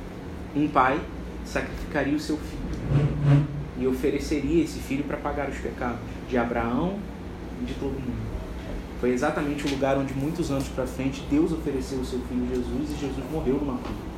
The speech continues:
É, não há exatamente essa precisão, né? Tipo, não tem como. Mas eu acredito, aí eu tô falando uma crença bem pessoal, eu acredito que foi exatamente o mesmo lugar, porque Deus é desses, né?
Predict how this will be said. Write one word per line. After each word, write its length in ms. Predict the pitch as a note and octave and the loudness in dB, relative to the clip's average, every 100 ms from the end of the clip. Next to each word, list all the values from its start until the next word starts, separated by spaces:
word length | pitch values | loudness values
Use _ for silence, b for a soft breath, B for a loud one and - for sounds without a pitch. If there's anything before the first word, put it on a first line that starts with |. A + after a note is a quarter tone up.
| - - - - - - - | -10 -10 -10 -10 -10 -8 -2
É, 320 | A2 G#2 G2 F2+ - - - - - - A#2+ | 0 0 -2 -6 -8 -8 -8 -8 -8 -4 4
não 240 | C3+ C3+ | 6 6
há 360 | C3 C3 A#2 G#2 - - - - - A#2+ | 6 4 4 0 -6 -6 -6 -6 -4 -4
exatamente 680 | A2+ C#3 D3 C#3 B2+ B2+ | 4 4 4 0 2 0
essa 220 | C3 - A2+ - - - | 0 -2 -6 -6 -8 0
precisão, 680 | D#3+ C#3+ D#3 B2+ A#2 D3 F#3+ | 2 2 2 0 4 4 6
né? 240 | C3+ C3 A#2+ | 4 4 2
Tipo, 180 | - B2 | 0 2
não 120 | A#2 | 2
tem 180 | B2+ B2+ | 0 0
como. 240 | C3+ C3+ - B B - | 2 0 -2 B B 4
Mas 220 | D#3 E3 | 4 6
eu 120 | G#4+ | 4
acredito, 680 | - G#3 C#3+ C#3 G3 F3+ B2+ | 6 4 4 2 0 2 2
aí 180 | B2 | 4
eu 100 | D3+ | 2
tô 80 | D3+ | 2
falando 260 | - D#3 E3 | -2 0 0
uma 100 | C3+ - - - - | -2 -6 -8 -10 -4
crença 340 | C3+ D3 D3+ D3+ | 2 2 2 2
bem 200 | C#3 G#3 | 2 2
pessoal, 340 | F3 E3 C#3 | 0 2 4
eu 120 | E3+ | 4
acredito 380 | G4 G#3 E3 F#3 | 4 2 2 0
que 60 | - | 4
foi 100 | G3 | 4
exatamente 500 | D3 F3 A#3 G3 F#3+ | 6 2 2 -2 0
o 40 | |
mesmo 260 | F3 E3+ E3+ | 0 2 2
lugar, 300 | C3+ B2+ - - | 0 -2 -2 -6
porque 260 | - D#3 D#3 B2+ | -4 -2 -2 2
Deus 220 | C3+ G3+ F#3+ | 4 4 4
é 60 | |
desses, 360 | C3+ A#2+ A#2 | 2 0 -2
né? 120 | A2+ | -2